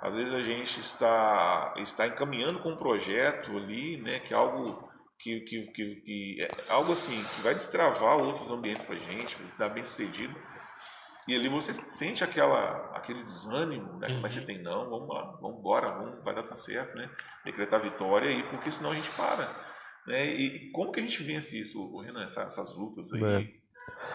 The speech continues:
Speaker 2: É interessante pensar, ó, o Fábio Coelho, um, um teólogo, ele explica que a guerra espiritual, por mais que a igreja precisa permanecer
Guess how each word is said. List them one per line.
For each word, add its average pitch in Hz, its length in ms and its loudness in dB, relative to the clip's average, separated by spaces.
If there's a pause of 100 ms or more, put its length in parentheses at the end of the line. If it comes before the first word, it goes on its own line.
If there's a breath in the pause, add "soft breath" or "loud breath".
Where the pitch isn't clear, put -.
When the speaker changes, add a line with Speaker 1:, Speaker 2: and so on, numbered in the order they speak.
(180 loud breath)
Speaker 2:
É - 40 10
interessante 170 540 12
pensar, 135 380 12
ó, 127 240 12 (260 loud breath)
o 123 80 2
Fábio 160 260 12
Coelho, 147 540 12 (260)
um, 113 640 2 (400)
um 117 60 -6
teólogo, 127 580 12
ele 127 180 6
explica 135 600 10
que 135 220 8
a 127 80 12
guerra 147 280 12
espiritual, 139 1160 12 (800 loud breath)
por 131 220 10
mais 147 600 12
que - 140 8
a 151 60 12
igreja 147 480 12
precisa 127 500 6
permanecer 143 1040 12